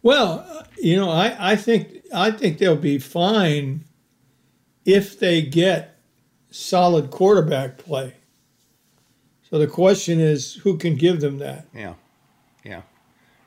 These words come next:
Speaker 2: Right.
Speaker 1: Cam was awful last year, but everybody made excuses for him because, well, he had no, no talent, and that's true. Uh, you know, no line, et cetera, et cetera. Let's see what he can do this year.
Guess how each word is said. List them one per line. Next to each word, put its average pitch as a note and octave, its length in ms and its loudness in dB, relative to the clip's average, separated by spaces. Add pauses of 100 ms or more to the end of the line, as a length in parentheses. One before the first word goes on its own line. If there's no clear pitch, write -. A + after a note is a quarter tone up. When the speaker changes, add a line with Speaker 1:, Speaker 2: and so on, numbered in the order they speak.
Speaker 2:
Right. F#2+ 220 -14 (760)
Speaker 1:
Cam F#3 280 0
was E3+ 160 2
awful F3+ 400 2
last D3 360 -2
year, D#3 200 4
but D#3 320 -4
everybody D3+ 560 0
made D3 260 2
excuses F3 580 -2
for D#3 320 -4
him D3+ 120 -2
because, C#3 340 -4
well, D3 540 -2 (460)
he D3 140 -4
had D3+ 240 2
no, D3+ 280 0
no D3+ 240 -2
talent, D#3 640 -2
and D3 260 -6
that's D3 240 -6
true. - 420 0 (680)
Uh, C#3+ 300 -6
you D3+ 120 -4
know, D3 320 -4
no D3+ 180 2
line, D3+ 580 0
et C3+ 120 -8
cetera, D3+ 320 -4
et C#3 80 -12
cetera. D3 380 -8 (1500)
Let's C#3+ 160 -4
see D#3+ 160 -2
what D#3+ 120 2
he D#3 60 0
can D#3 160 -2
do E3 180 2
this F3 240 0
year. B2+ 220 -10